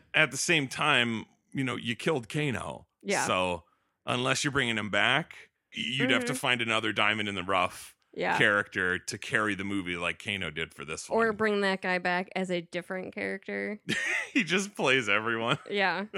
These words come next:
Speaker 1: <laughs>
Speaker 2: I'm
Speaker 1: Uh,
Speaker 2: down.
Speaker 1: I mean, he is pretty goddamn great.
Speaker 2: Yeah.
Speaker 1: But, like, in terms of the last movie for the month, we had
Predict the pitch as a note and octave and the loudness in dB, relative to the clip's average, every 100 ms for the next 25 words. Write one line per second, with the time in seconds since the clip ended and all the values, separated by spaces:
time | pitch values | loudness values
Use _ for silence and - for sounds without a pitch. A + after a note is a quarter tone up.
0 | - - - - - - A3 _ _ - | -10 -12 -12 -16 -16 -12 -12 _ _ 0
1 | G#3 G2 G#3 F#3 A3 - _ _ - B2 | 4 6 4 2 0 -6 _ _ 2 4
2 | B2+ B2+ - E2+ C3+ C#3+ C3 A#2 - - | 4 4 0 -2 0 2 2 0 -4 -10
3 | - A2+ F#2+ E2 B1+ G#1+ - - _ - | -6 -4 -2 -2 -4 -12 -16 -18 _ -4
4 | F#3+ - _ B2+ A#2 A#2+ A#2 G2+ - C#3 | -4 -4 _ 0 4 4 4 0 -2 0
5 | C3 G3+ A#3 G3 F3+ D#3+ D3 A#2+ A2 - | 2 2 2 2 4 4 0 -6 -12 -4
6 | A#2+ A#2+ A#2+ A#2 - B2+ A#2+ G#2+ F#2+ A2+ | 0 2 4 4 2 0 0 0 -2 -2
7 | F#2 E2+ E2+ D#2 C#2 - _ _ _ _ | -2 0 0 -2 -6 -14 _ _ _ _
8 | - G2 A2 G2+ A2+ G2+ F2 | -8 -2 0 2 0 -2 -6